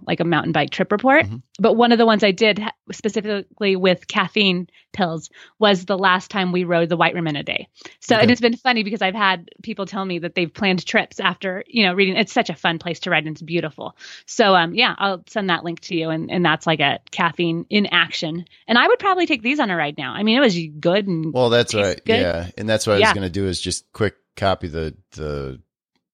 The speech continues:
Speaker 2: recipe too. So I'll stick that on
Speaker 1: Oh,
Speaker 2: the show
Speaker 1: great.
Speaker 2: page. So if anybody's listening there or looking for reference, it's another place to go. So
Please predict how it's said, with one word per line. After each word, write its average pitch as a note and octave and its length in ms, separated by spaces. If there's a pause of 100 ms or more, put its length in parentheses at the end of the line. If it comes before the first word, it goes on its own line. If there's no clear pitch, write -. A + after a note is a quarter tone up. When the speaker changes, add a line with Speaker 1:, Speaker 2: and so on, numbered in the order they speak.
(140)
Speaker 2:
recipe G2 320
too. E2+ 260
So - 140
I'll E2 160
stick - 300
that F#2 160
on E2 60
Speaker 1:
Oh, - 40
Speaker 2:
the F2+ 40
show F2+ 200
Speaker 1:
great. - 140
Speaker 2:
page. E2+ 140
So F2+ 80
if D#2+ 100
anybody's D#2+ 320
listening F2 340
there E2 220
or D2+ 40
looking D2+ 240
for C#2+ 120
reference, D2+ 520
it's C#2 180
another C#2+ 200
place C2+ 280
to - 60
go. C2 120
So C2+ 100